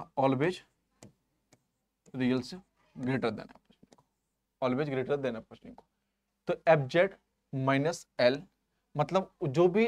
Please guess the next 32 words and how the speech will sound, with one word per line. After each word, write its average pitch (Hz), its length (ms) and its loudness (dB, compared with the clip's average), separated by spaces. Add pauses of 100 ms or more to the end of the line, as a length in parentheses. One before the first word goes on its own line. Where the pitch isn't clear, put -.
(120)
आपके 160 240 0
पास - 260 -4
लिमिट 147 280 -2
है 156 120 -8 (120)
उस 165 200 -8
लिमिट्स 147 260 -2
को 156 120 -4
आप 135 120 -2
यहाँ 127 140 -6
पे 131 120 -14
सब्ट्रैक्ट 151 400 -4
कर 147 140 -2
देंगे 139 180 -4
चीज़ों 135 220 -8
को, 165 160 -14 (340)
तो 156 60 2
यहाँ 143 140 0
पर 143 60 -2
मैक्सिमम 139 360 -6
लिमिट 135 220 -4
यहाँ 131 140 -4
पे 131 100 -10
चीज़ों 131 200 -8
को 165 160 -14 (340)
निकल 135 260 -2
के 175 220 -4
बाहर 135 380 -6
आ 127 80 -4
जाएगी 107 220 -6
चीज़ों - 260 -18
को - 80 -20
यहाँ 87 140 -20